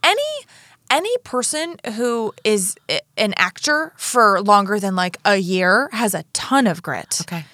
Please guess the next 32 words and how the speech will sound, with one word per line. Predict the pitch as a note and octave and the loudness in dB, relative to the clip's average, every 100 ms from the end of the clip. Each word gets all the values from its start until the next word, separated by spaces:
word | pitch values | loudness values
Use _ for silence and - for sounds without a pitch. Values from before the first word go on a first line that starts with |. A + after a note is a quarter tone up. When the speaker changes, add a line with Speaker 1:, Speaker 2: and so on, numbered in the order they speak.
| _ _ - | _ _ 4
Speaker 1:
Right? | B3 F4 - | 4 4 0
Because | B3+ C4 | -2 0
it's | B3+ - - | 0 0 4
all, | A#3 C#4 | 6 6
like, | A#3+ F3 - - _ | 4 2 0 -16 _
rejection | D#4+ F4+ E4 - A3 | -2 0 0 0 0
and | G3+ | 0
setbacks | G#3 E4 - G#3 F3+ F3 | 0 0 4 6 6 4
and | G3+ G3 G3 | -2 0 0
carrots | F#3 D#4 C#4+ F#3 - | -2 0 0 0 -2
dangled | G3 A#3+ B3+ | -2 0 -2
in | B3 | -4
front | C4 B3+ | -4 -6
of | |
your | B3 | -6
face | A#3 C#4 A3+ | -6 -4 -4
and | F#3 | -4
putting | F3 G#3+ G3+ | -4 -2 -2
in | |
all | - G#3+ | 2 0
this | B3 B3 | 0 -4
work | C4 C4 | -4 -4
and | F3+ | -4
maybe | F3+ F#3 | -2 0
a | G3 | 0
lot | G3 | 2
of | G3+ | 2
opportunities | G3+ A3 G3+ A#3+ A#3 B3 A#3 G3 | -2 -4 -6 -6 -4 -4 -6 -2
don't | A3+ E4 | 0 0
come | - F#3 | -2 -4
along, | E3 D#3 D3+ D3+ | -4 -4 -4 0
right? | F#3 C4+ | 0 0